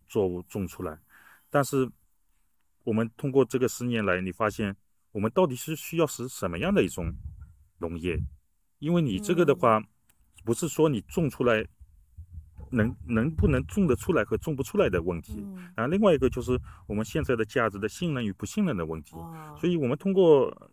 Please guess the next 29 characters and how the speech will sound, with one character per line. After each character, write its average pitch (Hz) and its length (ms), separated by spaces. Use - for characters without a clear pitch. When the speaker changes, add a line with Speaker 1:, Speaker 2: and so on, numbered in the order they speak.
Speaker 1:
十 - 220
来 147 140
年 117 220
的 107 320
农 107 180
场 113 160
的 104 80
这 107 100
个 107 80
经 104 200
验 104 120
的 90 80
话， 90 280
做， 185 220
都 - 160
可 - 120
以 180 60
做 196 220
得 123 100
到， 98 400
确 165 180
实 - 140
我 120 80
们 117 120
也 127 100
做 131 200
出 - 180
来 82 140
了。 76 140